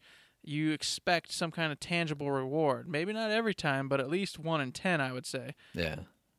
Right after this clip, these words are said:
Speaker 1: And I'm hearing numbers that indicate that it's not even remotely close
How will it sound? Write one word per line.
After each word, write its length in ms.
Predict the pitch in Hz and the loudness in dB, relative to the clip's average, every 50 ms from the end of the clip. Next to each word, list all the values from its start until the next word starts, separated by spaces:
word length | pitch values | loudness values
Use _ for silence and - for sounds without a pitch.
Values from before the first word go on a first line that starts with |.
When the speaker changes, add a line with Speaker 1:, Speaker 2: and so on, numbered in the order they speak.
| _ _ _ _ | _ _ _ _
Speaker 1:
And 420 | - 160 151 147 143 139 143 139 139 | 0 2 2 4 4 2 2 2 2
I'm 160 | 143 151 156 | 2 2 2
hearing 320 | 156 185 196 190 180 170 | 0 0 0 0 0 0
numbers 440 | 170 180 190 180 165 147 139 135 139 | 0 0 2 4 4 4 4 4 4
that 160 | 147 147 139 135 | 2 2 2 2
indicate 460 | 151 156 151 - - 170 156 147 143 | 0 -2 -4 -2 0 0 0 0 2
that 180 | - 143 135 135 | 2 2 2 2
it's 440 | 135 127 - - - - - - - | 0 -2 -6 -8 -10 -10 -12 -14 -12
not 400 | - 143 139 147 151 156 156 147 156 | -10 -4 0 2 2 2 2 2 2
even 260 | 151 147 147 143 139 | 0 -2 -2 -4 -4
remotely 520 | 135 135 139 139 147 156 156 147 139 139 | -4 -4 -4 -2 0 0 0 0 -2 -4
close 680 | - - - - 190 208 196 151 135 135 - - - | -6 -4 0 4 6 6 6 6 4 2 -2 -6 -10